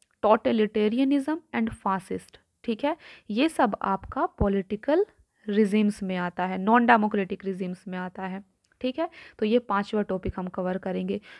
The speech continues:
फिर छठा टॉपिक होगा आपका constitution and constitutionalism। ठीक है, इसके अंदर हमें क्या पढ़ना है? इसके अंदर हमें देखना है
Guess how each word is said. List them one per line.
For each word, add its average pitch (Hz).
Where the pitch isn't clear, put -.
फिर 359
छठा 240
टॉपिक 220
होगा 202
आपका 226
constitution 302
and 254
constitutionalism। 208
ठीक 233
है, 247
इसके 254
अंदर 277
हमें 277
क्या 277
पढ़ना 269
है? 285
इसके -
अंदर 269
हमें 214
देखना 202
है 262